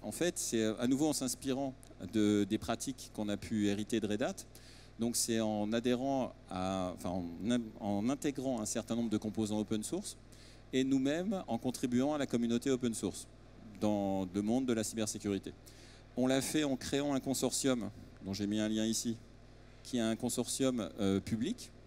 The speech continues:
euh, qui est rattaché à Oasis, et au, dont I B M est un des contributeurs initiaux. Ce qu'on a donné à, à ce con-, à cette, à ce consortium en premier, c'est le framework qui vous permet de connecter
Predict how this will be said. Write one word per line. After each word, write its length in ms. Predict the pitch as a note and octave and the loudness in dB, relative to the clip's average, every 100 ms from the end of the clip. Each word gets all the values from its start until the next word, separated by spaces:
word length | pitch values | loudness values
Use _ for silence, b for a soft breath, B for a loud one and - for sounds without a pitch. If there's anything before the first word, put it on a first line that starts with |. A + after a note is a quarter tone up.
| - | -8
euh, 480 | F#2 F#2 F#2 F#2 F#2 | -2 0 0 0 -2
qui 140 | - | -4
est 20 | F#2 | -6
rattaché 380 | G2 G2+ - | -2 -2 2
à 60 | G#2 | 4
Oasis, 540 | G2+ G2 C#3+ F#3 - - - | 4 2 0 -2 -6 -10 -6
et 320 | A2+ C3+ D#3 - A#2+ - | -2 0 0 -4 -6 -2
au, 120 | G#2+ - - | -2 -2 -2
dont 140 | A2+ | -2
I 140 | - | 0
B 60 | A2+ | 0
M 200 | A#2+ D3+ | 2 2
est 160 | A#2 B2 | 0 0
un 80 | B2 | 0
des 120 | A#2+ | 0
contributeurs 560 | A2+ - A2 A2 B2+ B2 | -2 -2 -2 0 2 2
initiaux. 380 | A#2 - G2 - B B B B B | 0 2 0 0 B B B B B
Ce 100 | - | 0
qu'on 160 | C#3 | 4
a 100 | C3+ | 6
donné 320 | C#3 D#3 D#3+ | 6 4 4
à, 280 | D3+ B2+ G#2+ - | 2 0 -4 -4
à 100 | A#2+ | -2
ce 100 | - | 0
con-, 140 | C3 A#2 - | -2 -4 -2
à 120 | A2 | 0
cette, 360 | - A2+ - | 0 -2 -2
à 240 | G#2 G2 A#2 | 0 0 0
ce 120 | - | 0
consortium 580 | D3 C3 C3+ - C#3+ A#2+ | 0 2 0 2 2 2
en 80 | G#2+ | 0
premier, 440 | - B2 C3+ F#3 - B B B B | 2 2 2 0 -6 B B B B
c'est 180 | - D3 | 2 2
le 80 | |
framework 580 | C3+ - C3+ D3 F#3+ - - | 2 0 2 2 -2 -8 -4
qui 100 | B2+ | -2
vous 80 | |
permet 280 | B2+ C3 C3+ | 2 2 2
de 60 | D3 | 2
connecter 540 | C#3+ C3 B2 - D#3+ | 2 4 2 0 -2